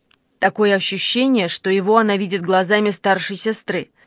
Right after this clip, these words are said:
В одной из зал было чудное эхо,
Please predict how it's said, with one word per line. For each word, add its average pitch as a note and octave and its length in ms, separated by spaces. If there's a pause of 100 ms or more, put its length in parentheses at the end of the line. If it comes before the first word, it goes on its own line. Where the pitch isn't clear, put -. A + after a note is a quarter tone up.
(1160)
В F#3 140
одной G3+ 420
из F#3 100
зал G3+ 440
было F#3 260
чудное A#3+ 680
эхо, - 560